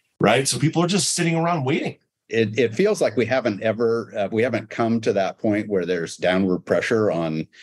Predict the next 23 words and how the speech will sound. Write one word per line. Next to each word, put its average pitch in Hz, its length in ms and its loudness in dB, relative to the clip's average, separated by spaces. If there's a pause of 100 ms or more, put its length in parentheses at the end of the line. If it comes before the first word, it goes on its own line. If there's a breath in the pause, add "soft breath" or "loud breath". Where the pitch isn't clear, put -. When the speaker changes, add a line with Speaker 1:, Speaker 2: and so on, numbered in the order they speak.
(160 loud breath)
Speaker 2:
pricing 110 460 2
for 95 140 2
a 92 60 2
long 92 300 0
time 92 300 0
now. 78 120 -2
And 80 120 -2
I 80 40 0
think 90 220 -4
you're, 78 320 0
you're 78 300 0
absolutely 76 420 0
right. 73 240 2
It's, 78 180 -2 (120)
it's 80 180 0
about 71 400 0 (380 loud breath)
insufficient 104 640 0
supply 87 480 2
for 87 120 0
the, 80 160 -4
for - 120 2
the 78 100 0
demand. 80 640 0